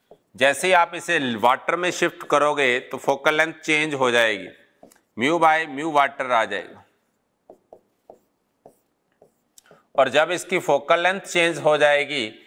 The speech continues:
तो इसका एफ चेंज होने से क्या होगा,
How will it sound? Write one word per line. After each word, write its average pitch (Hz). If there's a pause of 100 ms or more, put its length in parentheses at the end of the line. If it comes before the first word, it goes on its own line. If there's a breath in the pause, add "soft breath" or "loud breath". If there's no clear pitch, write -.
(240 soft breath)
तो 139
इसका 156 (320)
एफ 170 (140)
चेंज 160
होने 143
से 127 (440)
क्या 143
होगा, 156